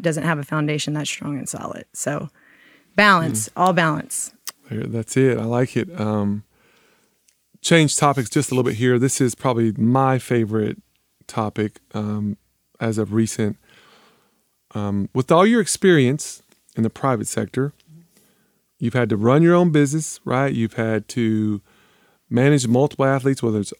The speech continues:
Speaker 2: overseas or here on the ground locally. Uh, again, you're a mom. You've had a lot going on. So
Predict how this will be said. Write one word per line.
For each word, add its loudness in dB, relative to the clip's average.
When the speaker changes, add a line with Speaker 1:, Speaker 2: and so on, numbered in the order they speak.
Speaker 2:
overseas 2
or 0
here 0
on 2
the 0
ground 2
locally. 0
Uh, -2
again, 0
you're 2
a 2
mom. 2
You've 0
had 2
a 0
lot 2
going 2
on. 2
So 2